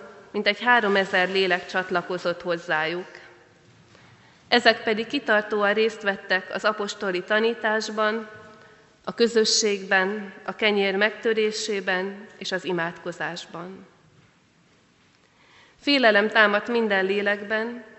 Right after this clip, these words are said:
és az apostolok által sok csoda jel történt.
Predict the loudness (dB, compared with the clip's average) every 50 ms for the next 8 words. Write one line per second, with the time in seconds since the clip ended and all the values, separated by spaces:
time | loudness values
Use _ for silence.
0 | -20 -14 -10 -6 -6 -6 -2 -2 -2 0 0 0 -2 -2 -2 -2 -2 -2 0 2
1 | 4 4 4 4 2 0 0 0 0 0 -2 -2 -2 -2 -4 -4 -4 -2 0 2
2 | 0 0 2 0 0 0 0 -2 -4 -4 -4 -4 -4 -6 -8 -8 -8 -8 -8 -10
3 | -14 -18 -20